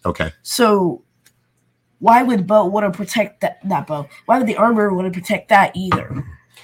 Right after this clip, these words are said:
Speaker 1: Well, I mean, it's a very good question. So that's a, a question that we can put out there to the audience.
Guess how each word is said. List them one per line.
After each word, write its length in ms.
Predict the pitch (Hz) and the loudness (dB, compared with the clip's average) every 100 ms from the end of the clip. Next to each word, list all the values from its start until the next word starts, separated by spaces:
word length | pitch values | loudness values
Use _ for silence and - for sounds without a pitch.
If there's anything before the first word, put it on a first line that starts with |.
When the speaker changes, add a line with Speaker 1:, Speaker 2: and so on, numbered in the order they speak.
| - - - | -20 -20 2
Speaker 1:
Well, 220 | 175 180 170 | 6 8 8
I 80 | |
mean, 240 | 151 143 135 | 6 6 4
it's 120 | 127 | 0
a 40 | 101 | 4
very 220 | 104 101 | 4 4
good 120 | 85 | 2
question. 440 | - 80 - 73 73 | -2 -4 -4 -12 -8
So 400 | - 90 85 85 | 0 2 2 2
that's 280 | 98 104 | 0 2
a, 300 | 107 98 92 - | 2 2 0 -4
a 60 | |
question 400 | - 95 85 87 | -2 -2 -2 -4
that 160 | 85 80 | -4 -4
we 160 | 87 85 | -8 -8
can 320 | 87 82 78 | -8 -8 -8
put 180 | - 85 | -8 -6
out 200 | 80 - | -6 -6
there 200 | 87 82 | -6 -8
to 220 | - 82 | -10 -10
the 120 | 82 | -4
audience. 560 | 101 95 80 - - | -2 -2 -6 -10 -16